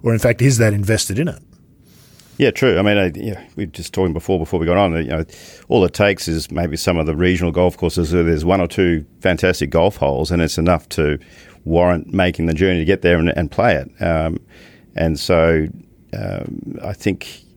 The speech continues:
Speaker 2: but, but there we are. We're talking about one or two really good golf holes in that golf course is enough to get you there. So I think,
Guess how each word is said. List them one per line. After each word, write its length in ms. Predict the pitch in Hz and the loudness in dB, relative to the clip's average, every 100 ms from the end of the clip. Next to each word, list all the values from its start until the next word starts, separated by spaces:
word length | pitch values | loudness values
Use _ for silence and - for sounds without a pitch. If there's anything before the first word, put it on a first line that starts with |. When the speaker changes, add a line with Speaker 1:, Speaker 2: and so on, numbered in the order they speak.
| _ _ - | _ _ -20
Speaker 2:
but, 640 | 107 - - - 101 92 | -20 -18 -16 -6 -4 -2
but 120 | 104 95 | 0 2
there 140 | 98 | 4
we 140 | 92 | 4
are. 180 | 92 85 | 4 4
We're 100 | 85 | 2
talking 220 | 85 90 | 0 0
about 260 | 82 76 - | 2 0 -2
one 160 | 98 95 | 0 0
or 40 | |
two 200 | 82 87 | 2 0
really 180 | 90 98 | 2 2
good 140 | 87 80 | 2 2
golf 220 | 95 - | 2 2
holes 300 | 82 80 - | 0 0 -2
in 180 | 98 87 | 0 2
that 160 | 71 | 2
golf 240 | 87 95 - | 2 2 2
course 200 | 85 76 | -2 -2
is 120 | 80 | -2
enough 180 | 85 80 | -2 -4
to 80 | 73 | -2
get 220 | 90 - | -2 -2
you 80 | 69 | -4
there. 160 | 71 | -4
So 200 | 69 - | -2 2
I 60 | 95 | 2
think, 320 | - 139 - | 2 -2 -2